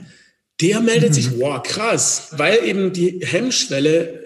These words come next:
Speaker 1: ein bisschen kleiner ist, so was auch zu sagen. Ich glaube, auch leise sprechen natürlich eine Qualität ist,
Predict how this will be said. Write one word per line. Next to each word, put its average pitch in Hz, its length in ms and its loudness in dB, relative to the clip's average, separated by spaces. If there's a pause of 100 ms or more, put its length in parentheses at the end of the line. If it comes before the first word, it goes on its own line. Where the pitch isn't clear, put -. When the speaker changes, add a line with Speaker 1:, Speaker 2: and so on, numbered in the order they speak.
(200)
Speaker 1:
ein 165 140 -4
bisschen 202 680 -2
kleiner 139 440 0
ist, 104 240 -4
so - 240 -6 (160)
was 135 180 -4
auch 123 200 -8
zu - 120 -10
sagen. 117 460 -6
Ich 147 100 -8
glaube, 165 220 4
auch - 100 -4
leise 196 320 2
sprechen 147 540 -2
natürlich 156 340 0
eine - 80 -4
Qualität 139 480 -2
ist, - 300 -2